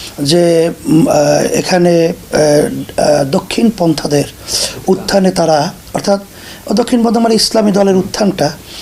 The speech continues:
এটা তারা বিঘ্নিত, চিন্তিত। তারপরেও তাদের সাথে তারা যাওয়ায় এখানে ইসলামের কী উপকার তারা করতে পারবে, দেশে কী কল্যাণ করতে পারবে, এটা আমাদের বোধগম্য না।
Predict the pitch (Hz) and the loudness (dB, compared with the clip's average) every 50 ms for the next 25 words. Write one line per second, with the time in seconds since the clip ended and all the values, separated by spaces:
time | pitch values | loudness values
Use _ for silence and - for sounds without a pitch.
0 | - - - - - 202 190 202 165 196 190 190 165 151 175 180 160 160 180 190 | -16 -16 -10 -6 -4 -2 -2 0 0 0 0 0 2 0 0 -2 0 0 0 0
1 | 196 202 196 202 - - - - - - - - - - - - - - - - | 2 0 -2 0 2 0 0 0 -2 -10 -10 -12 -12 -12 -14 -18 -20 -20 -18 -16
2 | - - - - - 196 214 208 202 - 202 214 240 262 240 - 202 196 196 220 | -16 -16 -10 -4 -2 0 0 0 0 0 2 4 4 4 4 2 2 0 2 0
3 | 214 - 214 208 208 214 208 202 208 202 - - - - - - - 180 190 180 | 0 0 -2 -2 0 0 0 0 -2 -4 -8 -16 -16 -16 -8 -4 -2 0 0 2
4 | 143 160 156 156 175 185 160 135 165 202 202 - - - - - - 165 185 185 | 2 2 4 6 6 6 6 4 2 -2 -4 -8 -16 -20 -14 -6 -2 0 2 2
5 | 185 196 180 - - - 220 220 220 208 - 226 226 226 196 - 240 196 240 226 | 2 2 0 0 0 2 2 2 2 2 0 0 0 2 2 0 0 0 0 -2
6 | 202 - 190 180 - 180 - - - 196 202 185 160 160 160 185 175 - - 180 | -2 -2 -2 -2 -2 -4 -4 -2 0 0 0 0 0 0 0 0 0 -2 -2 -4
7 | - 226 214 - 202 175 170 151 143 160 147 - - 127 123 139 147 190 262 - | -4 -4 -4 -2 0 0 2 0 0 -2 -2 -2 -2 -2 -2 -2 -2 -2 -2 -4
8 | - - - - - - - - - - - 254 247 226 220 190 202 185 170 170 | -8 -16 -16 -14 -14 -14 -14 -8 -4 -2 2 4 4 4 4 4 2 2 2 2
9 | 156 165 - 147 - - - - - - - 92 - - | 0 0 0 0 0 2 2 2 2 2 0 0 0 -4